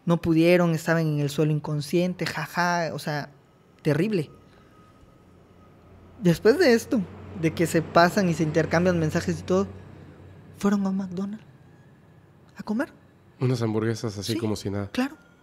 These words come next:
Speaker 1: como si no hubiera pasado absolutamente nada. Regresan, la empleada fue testigo,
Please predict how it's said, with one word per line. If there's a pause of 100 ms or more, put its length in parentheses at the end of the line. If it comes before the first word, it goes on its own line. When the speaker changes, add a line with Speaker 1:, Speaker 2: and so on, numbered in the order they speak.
(320)
Speaker 1:
como
si
no
hubiera
pasado
absolutamente
nada. (2000)
Regresan, (240)
la
empleada
fue
testigo,